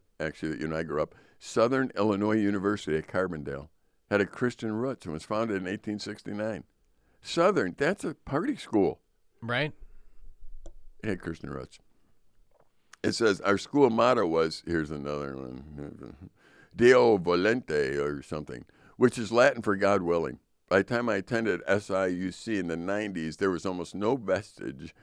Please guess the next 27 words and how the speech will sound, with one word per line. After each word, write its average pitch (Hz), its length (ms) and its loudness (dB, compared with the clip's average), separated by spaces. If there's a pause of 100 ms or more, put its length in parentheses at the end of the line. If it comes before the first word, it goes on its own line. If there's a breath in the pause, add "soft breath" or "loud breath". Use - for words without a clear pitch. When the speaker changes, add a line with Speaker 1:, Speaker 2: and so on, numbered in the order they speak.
(340 soft breath)
Speaker 1:
of 90 200 0
Christian 92 380 -4
heritage 80 500 -4
left. - 480 -12 (1080)
Um, 69 460 -14 (500)
yeah, 101 280 2
it's, 117 280 4
it's 120 220 4
just 143 420 2 (100)
absolutely 110 640 2
mind-boggling 85 840 -2
to 78 80 -4
me 73 220 -6
that 80 160 -4
we 95 200 0
can 113 200 -6
be 95 420 -4
in 82 80 -6
a 80 60 -6
place 82 540 -4 (440 soft breath)
where 95 220 0
we 92 180 -4
have 82 160 -4
had 107 320 -8
such - 300 -8
really 95 280 -6
great 85 380 -4